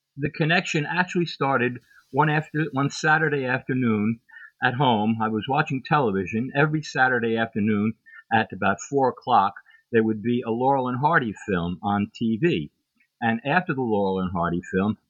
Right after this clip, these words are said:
came Win Elliott's racing program. Win Elliott was a great, uh, a racing, uh, announcer, and he would have a half-hour show every Saturday at five P M. One day, it was the Flamingo Stakes in nineteen fifty-seven. This was a,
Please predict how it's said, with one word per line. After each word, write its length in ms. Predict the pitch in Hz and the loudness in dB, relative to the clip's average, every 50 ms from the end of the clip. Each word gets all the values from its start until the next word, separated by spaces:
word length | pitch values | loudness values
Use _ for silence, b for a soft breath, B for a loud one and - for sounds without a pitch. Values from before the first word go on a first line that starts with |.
| _ - | _ -6
came 420 | - 127 123 120 117 113 107 113 104 | -4 -2 0 0 0 0 -2 -2 -2
Win 160 | 127 135 147 | 0 0 0
Elliott's 480 | 135 139 131 120 117 117 120 113 - - 113 | 0 0 0 2 2 0 0 -2 -6 -6 0
racing 480 | 113 123 151 160 - - 113 98 90 - | 2 2 2 2 0 -2 -2 -2 -2 -2
program. 600 | - 98 87 87 85 76 78 73 76 78 82 78 B B B B - | -2 -2 -2 -2 -2 -4 -6 -6 -4 -4 -4 -4 B B B B -4
Win 120 | 104 104 | -2 -2
Elliott 300 | 107 107 107 104 107 101 | 0 0 0 0 0 -2
was 140 | 95 92 85 | -4 -6 -6
a 100 | 98 87 | -8 -6
great, 280 | 85 110 117 113 107 - 110 110 | 0 2 2 2 2 0 -2 -2
uh, 180 | - 113 110 - - | 0 0 0 -2 -2
a 80 | 92 | -2
racing, 540 | 92 98 107 107 104 - - 98 90 90 90 - | 0 0 0 0 -2 -2 -4 -2 -2 -2 -2 -2
uh, 120 | 85 85 87 - | -4 -6 -4 -4
announcer, 540 | 90 87 85 85 85 85 - - 107 104 - B B B B B B B B _ | -2 -2 0 0 -2 -2 -2 -2 -2 -2 -2 B B B B B B B B _
and 160 | 107 104 104 | -4 -2 -2
he 140 | 110 139 135 | 0 0 -2
would 100 | 131 127 | -2 2
have 180 | 131 123 120 110 | 2 2 2 2
a 100 | 110 98 | 0 0
half-hour 480 | 127 131 135 135 - 120 113 113 110 | 0 0 0 0 0 -2 -2 -2 -2
show 300 | - - - 127 120 117 | -4 -4 -2 -2 0 0
every 360 | - 131 127 117 120 123 117 | 0 0 -2 -2 -2 -4 -4
Saturday 640 | 113 - - - 113 101 101 101 95 98 104 98 101 | -6 -8 -8 -2 0 0 0 0 -2 -4 -4 -4 -4
at 80 | 101 - - | -6 -6 -6
five 260 | - 87 87 92 90 - _ | -4 -2 0 0 -2 -4 _
P 180 | 113 104 117 147 | -2 -2 0 0
M. 240 | 143 92 76 76 - _ B B B B B B B B _ _ _ _ _ _ _ _ _ | 0 -2 -4 -6 -10 _ B B B B B B B B _ _ _ _ _ _ _ _ _
One 300 | 98 104 135 143 165 160 | -4 -2 0 0 0 2
day, 420 | 143 117 101 95 95 101 113 113 - _ _ _ | 0 0 2 2 0 0 -2 -4 -8 _ _ _
it 160 | - 110 110 - | -4 -4 -2 -2
was 280 | 104 104 107 101 - - | -2 -2 -2 -2 -2 -2
the 160 | 113 113 113 - | -2 -2 -2 -2
Flamingo 460 | - 123 123 143 156 185 175 131 110 98 | -4 -4 -2 0 0 0 0 0 -2 -2
Stakes 520 | - - - - 92 82 76 - - - - | -4 -6 -6 -4 -4 -4 -4 -4 -8 -8 -6
in 100 | 101 95 | -2 -2
nineteen 460 | 101 104 107 107 - _ 107 104 104 - | 0 0 0 -2 -4 _ -4 -4 -2 -2
fifty-seven. 800 | 104 104 - _ - 98 - - - - 160 143 98 80 76 - _ | -4 -6 -4 _ -4 -4 -4 -4 -2 -2 0 0 0 -2 -4 -6 _
This 160 | 90 98 - | -6 -6 -4
was 160 | 95 90 85 | -4 0 4
a, 160 | 92 87 87 | 4 4 4